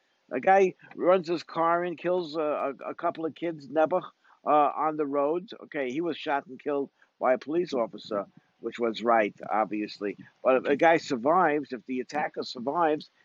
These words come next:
and he gets arrested and he goes on trial and he gets in prison,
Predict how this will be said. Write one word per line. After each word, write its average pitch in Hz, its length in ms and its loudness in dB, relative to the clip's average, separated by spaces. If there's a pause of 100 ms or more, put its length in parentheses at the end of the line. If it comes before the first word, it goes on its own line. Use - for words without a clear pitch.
and - 80 -4
he 135 60 0
gets 143 200 0
arrested 139 540 0 (240)
and 110 80 -6
he 131 80 0
goes 147 180 4
on 131 140 0
trial 160 500 4 (220)
and 131 100 -6
he 143 60 -4
gets 156 200 -2
in 139 100 -8
prison, 170 440 -4